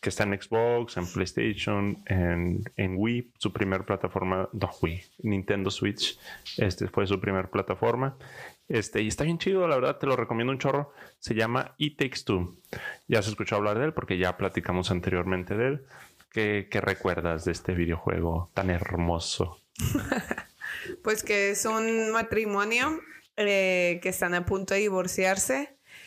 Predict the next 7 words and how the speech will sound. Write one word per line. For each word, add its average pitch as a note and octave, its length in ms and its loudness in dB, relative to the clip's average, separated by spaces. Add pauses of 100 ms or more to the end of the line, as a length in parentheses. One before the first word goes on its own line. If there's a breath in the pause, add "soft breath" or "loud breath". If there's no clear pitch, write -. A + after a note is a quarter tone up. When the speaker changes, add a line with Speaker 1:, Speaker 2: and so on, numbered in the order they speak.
(200 loud breath)
Speaker 2:
y G#3 140 2
como G3 220 2
la F#3 140 4
mayoría F3 460 4
de F3+ 80 4
los G3+ 400 0 (160)
matrimonios F#3+ 1160 2